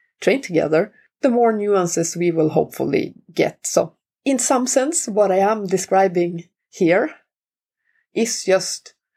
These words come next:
riding, and I have just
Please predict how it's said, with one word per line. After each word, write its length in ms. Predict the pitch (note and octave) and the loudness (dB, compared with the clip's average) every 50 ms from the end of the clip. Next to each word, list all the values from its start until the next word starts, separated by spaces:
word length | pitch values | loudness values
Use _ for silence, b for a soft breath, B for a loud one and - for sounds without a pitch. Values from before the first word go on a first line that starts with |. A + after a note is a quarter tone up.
| _ _ _ - - | _ _ _ -10 -4
riding, 680 | E3 F#3 F3+ F#3+ G3+ G#3+ F#3 E3+ D#3 E3 E3+ G3 F#3+ _ _ _ _ _ _ _ _ _ _ _ _ _ _ _ | 0 2 2 4 2 2 2 0 -2 -4 -4 -8 -10 _ _ _ _ _ _ _ _ _ _ _ _ _ _ _
and 440 | - - E3+ E3+ F3+ F#3+ F3 F3+ F3+ | -2 0 0 0 0 -2 -2 -2 -2
I 40 | F3+ | 0
have 260 | E3+ F#3+ F#3 F3 E3+ | 0 2 0 0 -2
just 560 | E3 F3 E3+ F#3 E3+ F3 - _ _ - - | -4 -4 -2 -2 -4 -4 -6 _ _ -20 -20